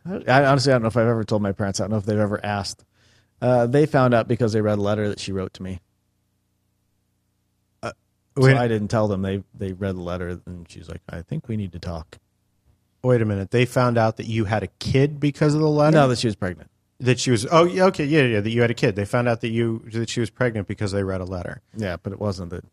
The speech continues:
Speaker 1: they already had a kid. Not like he was, like, three
Speaker 2: So they
Speaker 1: years
Speaker 2: went
Speaker 1: old.
Speaker 2: snooping through your room?
Speaker 1: I, uh, I have no idea. I, I thought that was odd, too. I don't know.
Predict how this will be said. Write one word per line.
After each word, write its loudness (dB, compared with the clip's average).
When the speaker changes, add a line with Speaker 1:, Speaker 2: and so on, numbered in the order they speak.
Speaker 1:
they -6
already -6
had -12
a -14
kid. -10
Not -10
like -10
he -10
was, -12
like, -14
three -6
Speaker 2:
So 2
they 4
Speaker 1:
years 6
Speaker 2:
went 6
Speaker 1:
old. -4
Speaker 2:
snooping 4
through 2
your 6
room? 2
Speaker 1:
I, 6
uh, 6
I 6
have 6
no 4
idea. 0
I, 0
I 2
thought -4
that -2
was -4
odd, -2
too. -4
I -4
don't -6
know. -6